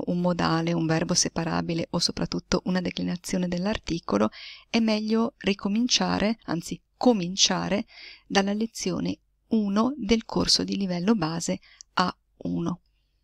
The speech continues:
Perché in queste venti lezioni è vero che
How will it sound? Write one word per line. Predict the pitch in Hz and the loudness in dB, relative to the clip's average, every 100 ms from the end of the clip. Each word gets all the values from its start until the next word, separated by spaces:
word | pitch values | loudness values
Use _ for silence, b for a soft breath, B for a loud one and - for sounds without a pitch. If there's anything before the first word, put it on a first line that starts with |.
| _ _ _ | _ _ _
Perché | 220 - 196 165 - | 0 2 0 -2 -4
in | - 196 | -4 -2
queste | 196 202 - 196 - - | 0 -2 0 0 0 -6
venti | 170 190 196 196 | -4 -2 -2 -2
lezioni | 196 - 185 190 208 220 | -2 0 0 2 0 -2
è | - | -2
vero | 185 196 214 - | 0 0 0 -2
che | - 190 190 | -2 -2 -2